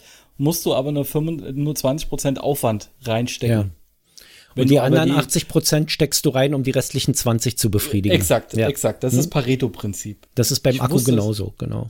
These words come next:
Speaker 1: Genau. Und, äh, das ist dann halt schon, äh, sehr lustig.
Speaker 2: Die ewig meckernden Ionen, die da drin sind, die mit nichts zufrieden sind und erst, äh, unter Druck reagieren.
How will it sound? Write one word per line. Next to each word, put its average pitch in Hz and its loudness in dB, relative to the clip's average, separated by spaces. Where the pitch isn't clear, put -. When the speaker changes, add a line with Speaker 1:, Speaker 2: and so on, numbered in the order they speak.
Speaker 1:
Genau. 120 0
Und, 127 -2
äh, 120 0
das 127 -8
ist - -12
dann 170 -10
halt 170 -10
schon, 180 -14
äh, 170 -12
sehr 202 -14
lustig. - -20
Speaker 2:
Die 120 2
ewig 131 0
meckernden 123 0
Ionen, 117 0
die 117 0
da 101 -2
drin 104 0
sind, 107 0
die 113 0
mit 110 -2
nichts 127 -2
zufrieden 117 -2
sind 104 -2
und 123 -2
erst, 113 -2
äh, - -10
unter 113 0
Druck 113 0
reagieren. 101 -2